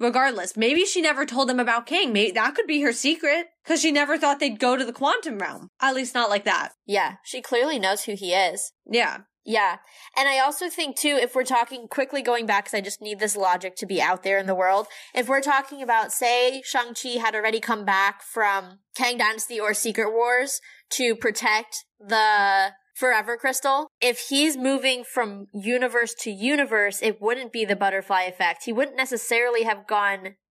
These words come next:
Speaker 2: back in time. He just would have gone to a different point in time in the different universe that's not necessarily parallel to where he is. So if you're assuming the time moves in a circular motion,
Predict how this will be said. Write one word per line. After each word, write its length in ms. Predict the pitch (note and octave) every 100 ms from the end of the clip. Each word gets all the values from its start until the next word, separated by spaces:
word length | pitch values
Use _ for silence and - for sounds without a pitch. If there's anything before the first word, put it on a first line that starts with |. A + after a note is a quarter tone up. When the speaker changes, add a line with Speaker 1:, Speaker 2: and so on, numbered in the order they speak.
| _
Speaker 2:
back 280 | G#3 G#3 G3
in 140 | F#3
time. 560 | - A#3+ C4 A#3+ G#3 F#3+
He 160 | A3
just 160 | G#3 G#3
would 140 | A3
have 100 | A3
gone 240 | G3+ G#3 G3+
to 120 | G#3+
a 60 | G3
different 480 | G#3 A#3 A#3 G3+
point 280 | - A3 G#3
in 160 | G3 F#3+
time 500 | - G3+ G3+ F#3+ F#3 _
in 280 | A3 G#3+ F#3+
the 260 | G3+ F#3+ F#3
different 420 | A3 G#3+ G#3 F#3
universe 460 | G3+ B3 A#3 G#3 G3
that's 220 | F#3+ F#3
not 180 | G3+ F#3
necessarily 380 | G3 G3+ G3 F#3+
parallel 420 | G3 G3 F#3+ F3+
to 120 | G3+
where 160 | F#3 F3+
he 160 | F#3
is. 180 | E3+ C#3 - -
So 100 | -
if 100 | A3
you're 140 | B3+ D4
assuming 460 | D4 D4+ C4+ C4
the 80 | A#3+
time 400 | - G#3 A3 A#3
moves 180 | A#3 A3+
in 120 | A3+
a 260 | G#3 G3+ G3
circular 500 | - G3+ G3+ A#3+ C4
motion, 500 | G#3+ F#3+ F#3+ F#3